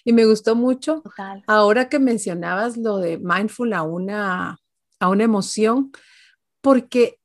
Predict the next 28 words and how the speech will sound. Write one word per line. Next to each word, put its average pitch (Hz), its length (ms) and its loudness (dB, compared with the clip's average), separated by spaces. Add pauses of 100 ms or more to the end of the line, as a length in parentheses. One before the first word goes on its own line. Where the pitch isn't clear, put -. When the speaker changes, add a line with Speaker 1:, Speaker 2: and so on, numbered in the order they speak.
(720)
Speaker 1:
exi-, 262 400 0
detrás 233 360 2
de 349 80 -2
la 403 100 -2
comida 208 280 -4
emocional 240 600 -4
existe 208 640 -4
eso, 185 480 -6
existe 214 680 -4
el 190 320 -2
no 202 140 0
dejar 240 300 -2
aflorar 214 680 0
alguna 214 320 -2
emoción, 196 600 -8
el 180 220 -4
no 214 180 0
ponerle 233 360 0
atención, 202 420 -6
el 202 120 -2
no 214 160 0
preguntarle, 220 840 0
¿no? 185 200 -6
"¿Para 208 200 -6
qué 180 100 -10
estás 180 280 -8
aquí?". 196 320 -2
Speaker 2:
Total. 226 240 0